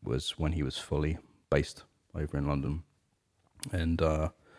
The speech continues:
I think this album, like, it has, like, mostly a live feel, I thought, on listening to it. Um, in terms of, like, the drums and everything like that, it sounds like a more of a band kind of feel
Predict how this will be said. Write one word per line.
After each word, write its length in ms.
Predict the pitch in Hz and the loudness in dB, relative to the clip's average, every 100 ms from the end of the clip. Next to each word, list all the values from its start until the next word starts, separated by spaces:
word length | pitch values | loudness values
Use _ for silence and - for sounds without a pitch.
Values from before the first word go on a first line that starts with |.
| - - _ - - | -20 -20 _ -14 -8
I 40 | |
think 480 | - 127 120 - - | 6 8 8 2 4
this 200 | 110 - | 4 6
album, 520 | 101 117 117 101 95 - | 8 10 10 8 8 6
like, 260 | 95 87 | 4 4
it 320 | 64 58 90 | 2 -2 0
has, 360 | 113 131 127 - | 4 6 6 6
like, 180 | 123 90 | 6 8
mostly 400 | 104 98 - 101 | 8 8 6 6
a 60 | |
live 320 | 87 80 92 95 | 6 6 6 4
feel, 340 | - 71 58 | 2 0 2
I 80 | 73 | 0
thought, 320 | - 76 80 - - _ _ _ | 0 0 0 -4 -20 _ _ _
on 140 | 76 76 | -4 -4
listening 320 | - 76 71 | -4 -4 -4
to 140 | - | -2
it. 120 | 73 - _ _ - | -2 -4 _ _ -8
Um, 300 | 82 80 87 - - - - - - - _ _ - | -4 -2 -4 -8 -20 -20 -20 -20 -20 -20 _ _ -2
in 60 | 87 | 0
terms 340 | - 87 82 | 6 6 6
of, 100 | 85 | 2
like, 140 | 82 71 | 0 0
the 80 | 85 | 0
drums 460 | - 82 85 85 | 4 6 6 4
and 80 | 82 | 2
everything 300 | 78 78 85 | 2 2 2
like 160 | 71 - | 0 0
that, 260 | 71 76 - | 0 -2 -2
it 80 | |
sounds 300 | - 101 90 | 0 4 4
like 160 | - - | 4 2
a 60 | 85 | 2
more 400 | 85 82 82 80 | 4 4 4 4
of 80 | |
a 40 | 80 | 2
band 540 | - 76 80 85 90 - - - 87 | 2 2 4 4 2 -4 -16 -10 -8
kind 260 | - 82 | -4 0
of 280 | 80 80 - - _ - _ | 0 -2 -10 -18 _ -20 _
feel 420 | - - 90 113 | -6 4 4 4